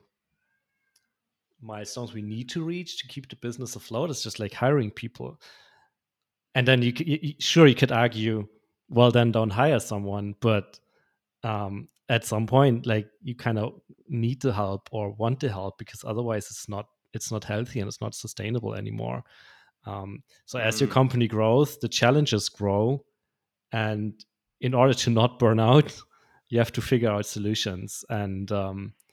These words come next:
Speaker 1: hiring might be one of them. So
Speaker 2: Mm-hmm.
Speaker 1: just getting, like, in the early days, sounds al-, always sounds like you get those ten K M R R, and that's, like, ninety percent profit, and you don't have any other problems. And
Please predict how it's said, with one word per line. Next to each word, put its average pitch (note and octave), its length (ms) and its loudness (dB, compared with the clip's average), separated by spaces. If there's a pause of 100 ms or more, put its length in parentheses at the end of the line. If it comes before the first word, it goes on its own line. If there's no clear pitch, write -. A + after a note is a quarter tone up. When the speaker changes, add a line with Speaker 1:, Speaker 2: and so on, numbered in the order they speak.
(320)
Speaker 1:
hiring A#2 800 0
might G#2+ 180 -2
be A2 80 -4
one G#2 200 -2
of G#2+ 160 -2
them. G2+ 340 -6
So G2+ 440 -6
Speaker 2:
Mm-hmm. G#2 280 -16 (300)
Speaker 1:
just B2+ 220 2
getting, C#3 520 4 (100)
like, B2 300 -2 (1700)
in C#3+ 100 2
the C#3 100 6
early F3 140 6
days, E3 220 6
sounds C3+ 240 8
al-, C3+ 100 2
always C3+ 320 0
sounds A#2 220 -2
like A2+ 140 -4
you A#2 60 -8
get A#2+ 200 0
those A2 200 0
ten A#2 240 -2
K A#2 200 2
M A2 140 -2
R G2+ 140 -2
R, A2+ 240 2
and A#2+ 120 -2
that's, - 340 -6 (600)
like, G#2 400 -8
ninety A#2 320 -2
percent A2+ 380 -4
profit, C#3 540 2
and A2 220 -2
you G#2+ 60 -6
don't A2+ 200 0
have A2 140 0
any G#2+ 160 0
other G#2+ 200 2
problems. C#3+ 600 2
And A2 180 -2